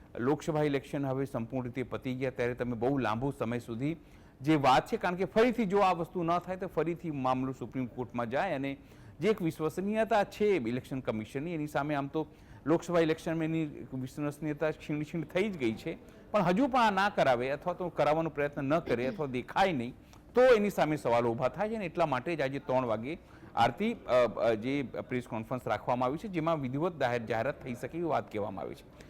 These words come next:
પણ હું થોડું તમને ભૂતકાળમાં લઈ જાઉં, આરતી. તો, અ, જ્યારે બે હજાર ચૌદની અંદર એ ઇલેક્શન થયું અને ત્યારે તો ધારા ત્રણસો સિત્તેર ત્યાં લાગુ હતી, પાંત્રીસ એ પણ ત્યાં લાગુ હતી, ત્યારે પી ડી પી જે છે,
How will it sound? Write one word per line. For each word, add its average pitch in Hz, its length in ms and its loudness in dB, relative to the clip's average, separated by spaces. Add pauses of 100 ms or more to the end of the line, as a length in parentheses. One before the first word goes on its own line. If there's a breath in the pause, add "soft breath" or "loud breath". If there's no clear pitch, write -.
(220 loud breath)
પણ 269 140 6
હું 277 100 6
થોડું 254 340 2
તમને 208 200 2
ભૂતકાળમાં 151 640 2
લઈ 113 160 0
જાઉં, 110 340 0
આરતી. - 280 -2
તો, 165 220 -2 (440 loud breath)
અ, 160 320 4
જ્યારે 147 360 4
બે 180 140 4
હજાર 170 240 4
ચૌદની 165 560 2
અંદર 160 420 0
એ 120 100 0
ઇલેક્શન 120 480 0
થયું 127 540 -2
અને 113 180 -4
ત્યારે 113 220 0
તો 120 80 -4
ધારા 110 180 0
ત્રણસો 113 280 -8
સિત્તેર 113 240 -6
ત્યાં 110 180 -4
લાગુ 104 300 0
હતી, 110 220 -2
પાંત્રીસ 107 420 -10
એ 156 80 -4
પણ 165 180 -4
ત્યાં 113 180 -6
લાગુ 101 260 -4
હતી, 165 240 -10 (480 loud breath)
ત્યારે 226 220 6
પી 226 220 0
ડી 226 120 2
પી 233 220 0
જે 233 140 0
છે, 240 240 0